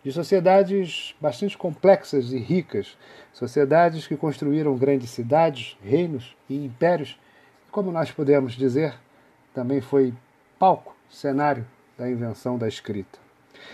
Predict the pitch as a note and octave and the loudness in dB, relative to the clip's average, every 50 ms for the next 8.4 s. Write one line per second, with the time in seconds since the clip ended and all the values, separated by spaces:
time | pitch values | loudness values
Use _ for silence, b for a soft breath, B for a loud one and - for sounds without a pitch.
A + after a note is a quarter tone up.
0 | B B B B - D3+ D#3 D#3+ D#3 D3+ C3 A#2 E3 D#3 D3+ D#3 F3+ G#3 A3 G#3 | B B B B 4 4 6 6 4 2 0 -2 -2 -2 2 2 2 2 2 0
1 | E3+ E3 D#3 D#3+ - - B2+ B2 C3+ B2+ - C3+ B2 A#2+ C#3+ F3 F#3+ F#3+ - - | -4 -4 -6 -6 -4 -4 -2 -2 -2 -2 -2 -2 -2 0 0 0 0 0 -2 -6
2 | - b b b b b b b b - - F3 F3 F3+ - - G#3 G3 - F3 | -14 b b b b b b b b -8 -4 -2 -2 -2 0 0 -2 -2 -2 -4
3 | - - G#3 A3+ A#3+ A3 - - - F#3+ F#3 F3+ F3+ - - D#3+ D3 D#3+ D#3+ C3+ | -2 0 2 2 2 0 -2 0 2 4 4 2 2 0 -2 0 0 0 -2 -2
4 | - - B2 G#2+ - - - _ - C#3+ C3+ - - D#3 C#3+ D#3+ E3+ E3+ D3+ D3 | -4 -6 -8 -8 -10 -12 -18 _ -12 -12 -8 -4 -2 -2 0 0 0 -2 -2 -6
5 | B2+ - _ _ _ - F#3 F#3 E3+ D#3 C#3+ - - _ - D3 C#3 B2 D3 C3+ | -8 -10 _ _ _ 6 6 6 6 4 -2 -8 -12 _ -6 -4 -4 -2 -4 -4
6 | - C#3+ C3 B2+ - C3 A#2 G#2+ G2+ - - - - - - _ _ _ _ _ | -2 -2 -2 -2 0 -2 -2 -2 -4 -8 -18 -20 -20 -20 -20 _ _ _ _ _
7 | _ - - - A#2+ A#2 C#3 D#3+ E3 D#3+ D3 C#3 A#2+ A2+ A#2 A2+ - - D#3+ E3 | _ -20 -14 -8 -4 0 2 2 4 2 2 -2 -4 -6 -8 -10 -6 -2 0 0
8 | E3 D#3 C#3 C3 A#2+ A#2+ - | 0 0 -4 -8 -14 -18 -20